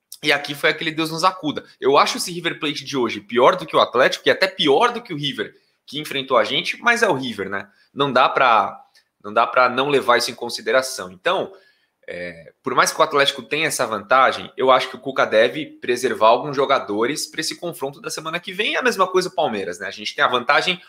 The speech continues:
uma vantagem um pouco menor que a do Atlético, mas é uma vantagem pelo empate. E dentro da Libertadores, o Palmeiras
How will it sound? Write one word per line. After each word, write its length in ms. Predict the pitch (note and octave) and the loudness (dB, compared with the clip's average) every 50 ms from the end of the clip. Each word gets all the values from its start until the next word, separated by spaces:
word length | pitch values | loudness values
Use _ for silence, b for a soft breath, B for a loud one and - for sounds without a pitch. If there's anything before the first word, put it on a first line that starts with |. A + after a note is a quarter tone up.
| b b _ | b b _
uma 120 | C3 B2+ | 2 2
vantagem 280 | C3 C3+ C#3+ C#3 B2+ C3+ | 2 2 2 0 0 -2
um 60 | C3 | -4
pouco 240 | - F#3 F3+ - F3 | -4 -4 -4 0 -2
menor 300 | D#3+ C#3+ C3 C#3 C#3 - | 0 2 2 2 2 2
que 80 | B2 | -2
a 20 | - | -2
do 80 | G#2 | -2
Atlético, 460 | G2+ - - - A2 A#2 - - D3 | -6 -4 -2 -2 -2 -2 -2 -6 -4
mas 160 | C3+ A#2 G#2+ A#2+ | -4 -2 2 2
é 40 | |
uma 60 | A#2+ A#2+ | 2 2
vantagem 400 | A#2+ A#2 A2 - A#2 A2 A2+ G2+ | 2 -2 0 0 -2 -2 -2 -4
pelo 220 | _ A2+ G#2 G#2+ | _ -4 -4 -4
empate. 640 | G#2+ - _ - B2+ C3 D3 - - - - b b b b b b b | -6 -4 _ 0 2 2 0 2 0 -2 -2 b b b b b b b
E 120 | b - G#3 | b -6 0
dentro 280 | G#3 G#3 F3+ - C#3+ | 0 0 0 0 0
da 80 | C3 C#3 | 2 2
Libertadores, 640 | C3 B2 A#2 B2+ B2 - - A#2+ - A#2+ B2+ B2+ - | 2 4 2 2 0 2 -2 -2 -2 -2 -4 -4 -6
o 100 | F#3+ - | -8 -4
Palmeiras 680 | F#3+ D#3+ C#3+ C#3 C#3+ D#3 C3+ - - - _ _ _ | -4 -2 0 2 2 2 2 0 -4 -10 _ _ _